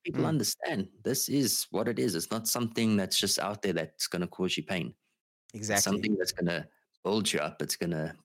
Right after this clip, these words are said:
Speaker 1: <laughs> it's gonna refine one hell of a lot of things. But, um, yeah, definitely the next couple of weeks is gonna be, it's gonna be awesome, man.
Speaker 2: Yeah.
Speaker 1: And I can't wait to actually chat and engage with all the listeners and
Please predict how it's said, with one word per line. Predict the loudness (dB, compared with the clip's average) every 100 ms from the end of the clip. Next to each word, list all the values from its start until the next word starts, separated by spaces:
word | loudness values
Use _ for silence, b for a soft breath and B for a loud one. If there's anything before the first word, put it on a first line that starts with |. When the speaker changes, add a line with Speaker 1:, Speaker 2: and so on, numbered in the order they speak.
| _ _ _ _ -6
Speaker 1:
<laughs> | -2 -4 -4 -8 -4
it's | 0
gonna | 2 2 2
refine | 2 2 -2 0
one | 0 0
hell | 0
of | 2
a | 2
lot | 0
of | -2
things. | -2 -2 -2 -4 B B B -6
But, | -4 -2 -2
um, | 0 0
yeah, | 2 0 -2 -4
definitely | -4 2 2 2
the | 0
next | 0 0
couple | -4 -2 0
of |
weeks | 0 0 -2
is |
gonna | -2 -2
be, | 0 -2 -4
it's | -6
gonna | 0 2
be | 2
awesome, | 2 0 -2
man. | -4 -6 B B -2
Speaker 2:
Yeah. | 2
Speaker 1:
And | 2 0
I | -8 -4
can't | 0 2
wait | 0
to | 0 -2
actually | 0 0 0
chat | 0 -2 -2 0
and | 0 -2 0
engage | 0 2 0 0
with | 0 -2 -12 -16 _ _ _
all | 0 2
the | 2
listeners | 2 2 2 2 -2 B B B _ -2
and | 0